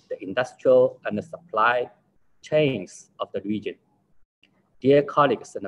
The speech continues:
friends, confronted by the unexpected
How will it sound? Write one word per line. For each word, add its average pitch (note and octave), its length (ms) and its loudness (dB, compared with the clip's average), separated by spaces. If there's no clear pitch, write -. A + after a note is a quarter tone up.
friends, G2+ 520 -2
confronted C#3+ 540 0
by G#2 240 0
the - 200 -8
unexpected C#3 1000 -2